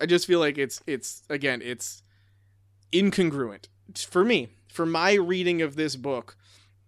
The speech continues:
this character se-, there, I can't imagine a character who has less love. And I'm not talking about romantic love. Like, <laughs> believe me, I'm, I'm not that,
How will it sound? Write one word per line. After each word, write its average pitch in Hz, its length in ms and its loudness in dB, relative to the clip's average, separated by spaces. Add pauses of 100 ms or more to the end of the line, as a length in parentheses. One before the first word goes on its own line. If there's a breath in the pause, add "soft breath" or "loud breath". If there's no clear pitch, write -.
(1000)
this 147 160 -4
character 175 360 0
se-, - 220 -6
there, 160 180 -4
I 156 100 -2
can't 190 260 -2
imagine 156 400 -2
a 143 60 -4
character 135 640 -6 (480)
who 139 240 -8
has 127 560 -4 (1400)
less 143 320 -4
love. 151 120 2
And 151 80 -2
I'm 170 100 0
not 247 160 2
talking 269 200 0
about 247 180 2
romantic 208 440 0
love. 160 180 0
Like, 135 200 -4
<laughs> - 0 -
believe 175 260 0
me, 147 140 -6
I'm, 131 260 -8
I'm 143 180 -6
not 160 240 -4
that, 156 320 -2